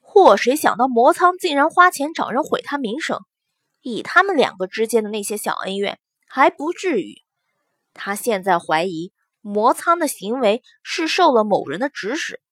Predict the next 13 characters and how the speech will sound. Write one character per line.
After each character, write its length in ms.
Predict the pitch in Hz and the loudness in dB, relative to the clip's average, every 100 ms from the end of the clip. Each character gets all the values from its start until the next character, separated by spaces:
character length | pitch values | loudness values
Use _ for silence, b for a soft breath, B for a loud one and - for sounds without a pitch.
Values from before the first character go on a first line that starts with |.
| _ _ _ _ _ - | _ _ _ _ _ -20
所 360 | - 196 - | -6 -4 0
谓 260 | 190 180 - _ - | 0 -2 -4 _ -10
上 440 | - 403 359 226 | -2 2 4 2
梁 220 | 185 226 | 0 -2
不 200 | 269 262 | -2 -4
正 240 | 311 269 285 | -2 -4 -2
下 280 | 359 269 | 0 2
梁 200 | 190 175 226 | 2 0 2
歪， 240 | 285 311 _ _ _ _ _ - | 2 2 _ _ _ _ _ 0
那 300 | 349 285 196 | 6 8 8
人 200 | 180 269 | 2 -2
是 220 | - 247 | -4 -4
谁， 300 | - 190 | -2 -2